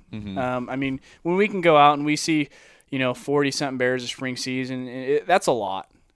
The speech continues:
Speaker 2: I mean, it, it, it really is. So if there's, there's new people that are trying to get into the bear hunting or, or stuff like that, um, I love giving people information. Same with you guys. When, when we get in here together and give people information, it, it gives somebody a start,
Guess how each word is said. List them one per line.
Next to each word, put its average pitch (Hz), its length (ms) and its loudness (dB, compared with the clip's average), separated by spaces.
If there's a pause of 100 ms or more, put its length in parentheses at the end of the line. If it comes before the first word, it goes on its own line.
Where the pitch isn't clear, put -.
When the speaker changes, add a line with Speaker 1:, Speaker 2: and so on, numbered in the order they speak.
(360)
Speaker 2:
I 139 40 -6
mean, 135 260 -2
it, 147 160 -2 (100)
it, 180 200 0
it 160 100 0
really 135 340 0
is. 127 220 -2
So 151 160 -2
if 135 80 -4
there's, 170 320 2
there's 185 300 2
new 170 200 0
people 160 360 0
that 151 100 4
are 151 80 2
trying 147 200 -2
to 143 80 0
get 139 120 -2
into 139 160 -4
the 135 80 -2
bear 123 220 -2
hunting 127 420 -8
or, 120 360 -8
or 131 40 -8
stuff - 260 -2
like 127 180 0
that, 113 300 -4 (300)
um, 117 400 0 (100)
I 135 120 0
love 143 260 4
giving 131 240 -2
people 127 260 -6
information. 120 400 -6
Same 165 140 0
with 139 140 -2
you 131 80 -4
guys. 131 280 2
When, 139 140 -6
when 165 220 -4
we 170 80 0
get 170 100 2
in 160 140 0
here 160 160 -2
together 135 260 0
and 131 80 -4
give 131 140 -4
people 139 240 -6
information, 127 480 -6
it, 131 80 -8
it 151 80 -4
gives 175 180 2
somebody 180 280 2
a 135 40 2
start, 117 480 -2